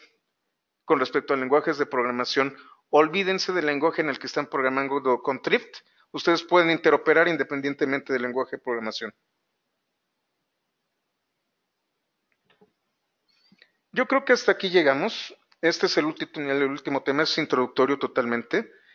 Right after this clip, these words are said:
Es algo que necesitan ustedes conocer. DevOps no es un grupo de autoayuda, DevOps no es una metodología,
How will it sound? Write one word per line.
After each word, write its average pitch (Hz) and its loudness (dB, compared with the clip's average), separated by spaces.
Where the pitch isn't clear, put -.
Es 160 2
algo 175 4
que 151 4
necesitan 151 2
ustedes 160 0
conocer. 160 4
DevOps 180 4
no 175 6
es 165 4
un 165 2
grupo 156 4
de 143 6
autoayuda, 131 2
DevOps 151 4
no 151 4
es 156 -2
una 151 0
metodología, 127 0